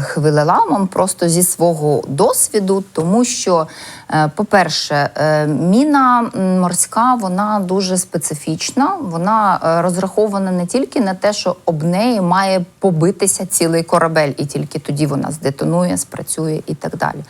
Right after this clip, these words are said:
Е, вона має чуттєві елементи, які можуть здетонувати від дуже легкого торкання. Е, в тому числі, е,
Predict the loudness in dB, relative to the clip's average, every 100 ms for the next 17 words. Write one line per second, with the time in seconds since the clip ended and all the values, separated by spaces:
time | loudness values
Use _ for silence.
0 | -16 -14 -14 -12 -2 0 4 4 4 4
1 | 4 0 -4 -4 -2 2 2 2 0 0
2 | 0 -2 -4 -4 -4 -2 0 0 -2 -2
3 | -2 -4 -4 -2 0 2 2 0 -4 -2
4 | -2 0 0 0 0 0 -2 -2 -8 -6
5 | -6 -6 -10 -8 -6 -4 -2 -2 -4 -8
6 | -12 -20 -20 -20 -8 -2 0 0 0 2
7 | 2 2 0 0 2 2 0 -6 _ _
8 | -4 -2 -2